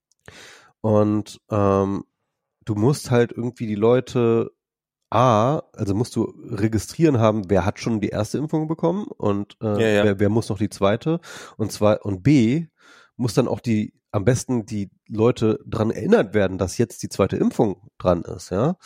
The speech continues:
Speaker 1: Also musst du irgendwie so, am besten so ein System haben, ja. Das heißt,
Speaker 2: Ja,
Speaker 1: im
Speaker 2: ja, das
Speaker 1: Endeffekt,
Speaker 2: wird
Speaker 1: du
Speaker 2: natürlich der
Speaker 1: brauchst
Speaker 2: nächste
Speaker 1: eine
Speaker 2: Spaß.
Speaker 1: zentrale Registry, ja. Und ganz ehrlich, ähm, da wird
Speaker 2: Nee,
Speaker 1: der
Speaker 2: man kann auch den
Speaker 1: Datenschutz,
Speaker 2: Leuten,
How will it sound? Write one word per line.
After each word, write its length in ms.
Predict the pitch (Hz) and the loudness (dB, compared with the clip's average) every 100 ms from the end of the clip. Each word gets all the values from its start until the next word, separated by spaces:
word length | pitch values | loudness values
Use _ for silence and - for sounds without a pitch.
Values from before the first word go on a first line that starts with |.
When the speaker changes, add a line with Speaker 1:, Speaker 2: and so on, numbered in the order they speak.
| - - - _ | -20 -20 -20 _
Speaker 1:
Also 180 | - 98 | -2 0
musst 220 | 117 - | 0 0
du 60 | 104 | -2
irgendwie 240 | 113 104 | -2 0
so, 120 | 101 | 0
am 140 | 101 98 | 0 0
besten 240 | 110 113 | -2 -2
so 80 | 101 | -4
ein 100 | 95 | -2
System 460 | 98 - 180 190 107 | -4 0 2 2 0
haben, 300 | 82 - - | -2 -4 -6
ja. 180 | 107 143 - - - | -6 -6 -10 -20 -18
Das 120 | - | -2
heißt, 100 | 123 | 4
Speaker 2:
Ja, 80 | 131 | 6
Speaker 1:
im 60 | 131 | 6
Speaker 2:
ja, 120 | 117 | 4
das 100 | 113 | 4
Speaker 1:
Endeffekt, 80 | 123 | 0
Speaker 2:
wird 80 | |
Speaker 1:
du 40 | 113 | 0
Speaker 2:
natürlich 100 | 104 | -2
der 80 | 110 | 2
Speaker 1:
brauchst 260 | 135 98 | 2 2
Speaker 2:
nächste 180 | 98 117 | 0 0
Speaker 1:
eine 140 | 127 | 2
Speaker 2:
Spaß. 160 | 131 90 | 2 0
Speaker 1:
zentrale 420 | 131 98 113 131 | -2 0 0 2
Registry, 800 | 110 139 165 113 - - 85 - | 2 2 0 -2 -4 -14 -14 -14
ja. 260 | - 104 151 - - - _ | -8 -6 -6 -8 -20 -20 _
Und 100 | - | -4
ganz 180 | 110 185 | 0 2
ehrlich, 540 | - 147 123 156 - _ _ | 2 2 0 -2 -12 _ _
ähm, 460 | 120 107 107 104 101 - _ _ _ | -2 0 0 -2 -6 -10 _ _ _
da 180 | - 98 | -6 -2
wird 80 | 110 | 2
Speaker 2:
Nee, 60 | |
Speaker 1:
der 40 | 269 | 4
Speaker 2:
man 80 | 120 | 4
kann 140 | 127 | 2
auch 80 | 127 | 2
den 140 | 165 | 4
Speaker 1:
Datenschutz, 200 | 151 165 | 6 4
Speaker 2:
Leuten, 160 | 180 | 0